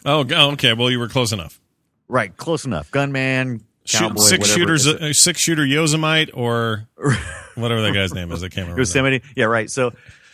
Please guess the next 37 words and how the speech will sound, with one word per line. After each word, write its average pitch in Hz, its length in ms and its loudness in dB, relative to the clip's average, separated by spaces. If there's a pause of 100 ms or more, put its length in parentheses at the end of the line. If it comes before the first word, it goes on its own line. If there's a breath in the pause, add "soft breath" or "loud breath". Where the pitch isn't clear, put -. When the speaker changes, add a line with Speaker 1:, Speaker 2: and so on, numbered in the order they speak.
(120 loud breath)
Speaker 2:
this 165 360 2
game 240 280 4
I 156 140 4
didn't, 165 320 -2
<laughs> - 40 -14
I, 135 380 -2
I 131 80 -2
picked 156 300 -4
up 156 160 -4
for, 143 60 -8
like, 123 160 -2
a 117 40 -4
dollar 98 260 -4
ninety-nine. 101 600 -6 (200)
Speaker 1:
Yeah. 101 200 -4 (280)
Speaker 2:
And 101 120 0
I 110 80 4
didn't 120 180 2
have 113 160 0
a - 20 -6
lot 104 160 -2
of 90 60 -2
hope 98 220 -4
for 123 260 -2
it. 120 160 -10
And 95 340 -4
I, 120 160 -2
I 123 100 0
saw 151 200 0
there 151 80 -2
was 117 140 -2
a 110 40 -8
P 123 200 -6
C 127 180 -4
version 117 400 -2
as 98 140 -4
well, 107 360 0